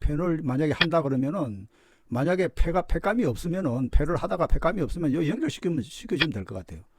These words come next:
그러면 연결시키면 요렇게 또 연결, 어떻게 합니까? 이렇게 연결시키면 되겠네. 요렇게 연결하고. 그 전에 요거, 요거는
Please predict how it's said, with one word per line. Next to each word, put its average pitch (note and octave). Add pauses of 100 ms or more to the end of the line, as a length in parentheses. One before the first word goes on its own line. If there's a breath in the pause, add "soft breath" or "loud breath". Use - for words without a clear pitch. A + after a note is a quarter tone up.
(400 soft breath)
그러면 F3
연결시키면 D#3
요렇게 E3+
또 C3 (160)
연결, D3 (840)
어떻게 A#2+
합니까? G#2
이렇게 C#3+
연결시키면 D3
되겠네. G2+ (800)
요렇게 D#3+
연결하고. G#2 (1200)
그 B2
전에 B2 (1600)
요거, G3
요거는 G3+